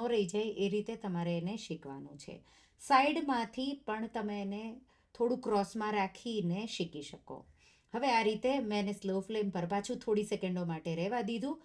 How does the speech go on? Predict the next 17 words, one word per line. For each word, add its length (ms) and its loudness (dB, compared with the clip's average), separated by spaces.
પછી 220 -2
તાવીથાના 580 2
મદદથી 600 0
આપણે 320 0
એને 160 -2
આ 100 -2
રીતે 260 -4
અલગ 340 -4
કરી 200 -8
લઈશું. 600 -12
અને 160 4
પાછું 600 4
સ્લો 380 4
ફ્લેમ 360 2
પર 300 2
બે 320 8
સાઈડ 500 0